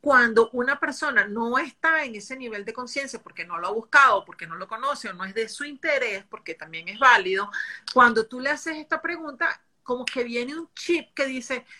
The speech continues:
"Bueno, yo eso también lo he hecho". Entonces, como es acelerar también un, yo siento que es un proceso de honestidad entre dos personas que aceleran los procesos en general.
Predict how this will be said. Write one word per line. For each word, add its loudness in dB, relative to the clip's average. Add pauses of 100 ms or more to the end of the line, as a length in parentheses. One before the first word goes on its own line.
(120)
"Bueno, 6
yo 2
eso -4
también -4
lo 2
he 4
hecho". -10
Entonces, -6
como -8
es -8
acelerar -2
también -12
un, -20 (280)
yo -2
siento -8
que -2
es 0
un -12
proceso -2 (320)
de 6
honestidad 4
entre -8
dos -6
personas -6
que -6
aceleran -6
los -12
procesos -12 (100)
en -10
general. -4